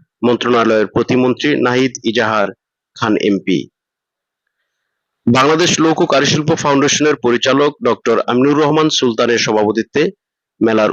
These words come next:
উদ্বোধনী অনুষ্ঠানে বিশেষ অতিথি হিসেবে উপস্থিত ছিলেন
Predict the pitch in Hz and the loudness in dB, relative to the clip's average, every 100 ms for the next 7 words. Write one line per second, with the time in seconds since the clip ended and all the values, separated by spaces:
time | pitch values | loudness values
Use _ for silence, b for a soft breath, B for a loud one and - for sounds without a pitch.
0 | - 110 131 147 151 143 139 - 127 117 | -2 -2 -2 0 2 2 2 0 -2 0
1 | 131 - - - - 127 123 - 120 117 | -2 -2 -2 -2 -2 -2 -2 -2 0 0
2 | 104 117 147 - 127 127 | 0 -4 -4 -4 0 0